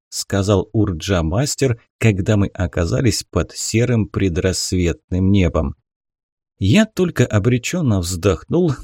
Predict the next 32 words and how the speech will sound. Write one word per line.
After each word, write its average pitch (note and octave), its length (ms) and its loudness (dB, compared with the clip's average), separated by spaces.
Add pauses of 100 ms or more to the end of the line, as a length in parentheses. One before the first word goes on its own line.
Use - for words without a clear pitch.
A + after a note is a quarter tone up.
(140)
и F3 120 0
тоскливо - 640 -2
взглянул A2+ 600 0
на A2 140 0
такую G2+ 460 0
зеленую A#2 880 -2
и A2 160 -2
мягкую F#2+ 800 0
лужайку. F#2+ 800 -2 (280)
Лечь G2 460 0
бы B2+ 180 0
здесь G#2+ 400 -2
и G#2 60 -2
вздремнуть F#2+ 600 0 (100)
на - 140 -2
свежем C3+ 500 -2
воздухе A2 560 0
еще G2 640 -2
хоть - 380 -2 (220)
пару C#3 440 0
часов. A#2 800 0 (1040)
Вообще, F3 520 2
из-за C3 220 0
частых - 500 -2
перелетов C3 720 2 (100)
у A2 120 2
меня F3 260 0
всегда C#3 460 -4
режим B2 400 0
был A2 200 6
абы G#2 300 2
какой, G#2 600 -2